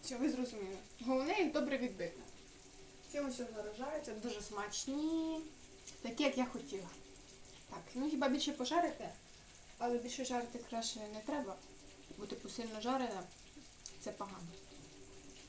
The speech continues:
Ну, на цьому поки що все, потім ще покажу картопельку, вона вже готова, але я хочу таку прям запечену. І так, дивіться, яка в нас є картошиночка.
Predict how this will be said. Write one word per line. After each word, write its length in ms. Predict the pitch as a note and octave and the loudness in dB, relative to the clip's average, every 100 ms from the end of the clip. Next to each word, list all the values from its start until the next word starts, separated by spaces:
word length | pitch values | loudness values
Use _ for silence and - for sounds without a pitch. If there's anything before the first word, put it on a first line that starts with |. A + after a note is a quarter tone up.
| - D#4 | -8 2
Ну, 160 | F4+ C#4+ | 2 4
на 120 | B3+ | 2
цьому 260 | D4 C#4+ | 2 2
поки 220 | C4 C4 - | 2 0 2
що 120 | A#3+ | 0
все, 180 | - D4+ | 2 2
потім 300 | B3 B3 - | 2 -2 -4
ще 120 | - | -8
покажу 360 | - A#3 A#3 | -2 0 0
картопельку, 540 | A#3 A#3+ F4+ D4+ C4 B3 | -2 0 0 0 0 2
вона 140 | B3+ | 2
вже 140 | A#3+ C4 | 4 2
готова, 420 | B3 - D4+ B3 - - - - | 2 4 2 2 -4 -12 -14 -4
але 180 | B3 A#3+ | 6 8
я 140 | A#3+ B3 | 8 6
хочу 300 | B3+ - - | 4 2 0
таку 380 | - - G3+ G3 - - - - | -4 -2 -2 -2 -6 -12 -12 -10
прям 200 | - G3+ | -4 -2
запечену. 640 | F#3+ A3+ - G#3+ - F#3+ F3 E3 - - - - - - - - - - - - - - - - - - - - - - - | 2 2 4 2 2 -4 -6 -8 -12 -12 -14 -14 -14 -14 -14 -14 -14 -14 -14 -16 -16 -14 -14 -14 -14 -14 -8 -8 -8 -12 -12
І 40 | |
так, 280 | E3+ A3+ G#3+ - - - G3 | -2 0 0 -4 -14 -12 -6
дивіться, 360 | A3+ A#3 - A3 A3 | -4 -4 -4 -6 -6
яка 180 | G#3+ - | -8 -8
в 40 | A3 | -8
нас 160 | A#3 - | -8 -10
є 60 | - | -6
картошиночка. 840 | B3 B3 C4 B3+ C4 B3 A#3+ - | -4 -2 -2 0 0 0 -2 -6